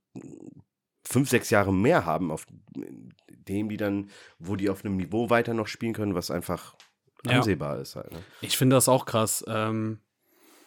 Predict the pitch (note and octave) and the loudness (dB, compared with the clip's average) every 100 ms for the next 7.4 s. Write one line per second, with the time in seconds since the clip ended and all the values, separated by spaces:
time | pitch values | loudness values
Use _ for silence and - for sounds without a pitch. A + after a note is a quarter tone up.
0 | - - - - - - - - C3+ C#3 | -20 -20 -20 -20 -20 -4 0 0 0 0
1 | C3+ - - D#3+ G3 F3+ C#3+ D#3 F#3 E3+ | -2 -4 -2 -2 2 4 6 4 4 2
2 | - C3 F3 E3+ A2+ G#2 A2 G#2+ - - | 2 4 4 4 2 0 -2 -2 0 4
3 | D3 E3+ D3+ A2+ G#2+ C3 D#3+ E3+ E3+ D3 | 6 6 6 4 4 6 6 6 4 8
4 | D#3+ C#3 C#3+ E3 D#3+ D3 E3 D3 C#3 C3+ | 10 10 8 6 6 2 4 6 6 4
5 | D3+ C3+ A#2+ D3 D#3 D3 A2+ A#2+ A#2 C3+ | 4 4 4 4 4 4 4 4 6 6
6 | B2 C3 C#3 C3+ - B2 B2 A#2+ B2 C3+ | 8 8 8 6 2 0 2 6 6 6
7 | C#3 B2 B2 B2 | 4 6 6 4